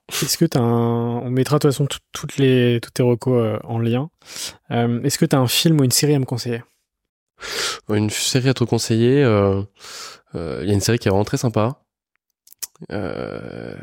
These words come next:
Speaker 2: qui est dans l'entrepreneuriat aussi, mais dans un, vraiment un autre délire, qui s'appelle Ozark.
Speaker 1: Ah, j'ai, j'avais commencé à regarder, mais, euh,
Speaker 2: Ouais, il faut aller un peu plus loin, mais,
Speaker 1: Ouais.
Speaker 2: euh,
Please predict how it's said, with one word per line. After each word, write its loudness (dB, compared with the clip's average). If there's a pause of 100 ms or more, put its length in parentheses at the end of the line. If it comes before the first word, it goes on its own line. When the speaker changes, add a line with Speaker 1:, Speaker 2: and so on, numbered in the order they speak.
(140)
Speaker 2:
qui -2
est 2
dans 2
l'entrepreneuriat 2
aussi, -2
mais 2
dans 4
un, 4
vraiment 4
un 2
autre 0
délire, 2
qui -20
s'appelle -2
Ozark. 0 (680)
Speaker 1:
Ah, 0 (220)
j'ai, -4
j'avais 2
commencé 2
à 4
regarder, 2
mais, 0
euh, -2 (720)
Speaker 2:
Ouais, -2
il -4
faut 2
aller 4
un 2
peu -6
plus -10
loin, 4
mais, 0
Speaker 1:
Ouais. 0
Speaker 2:
euh, -6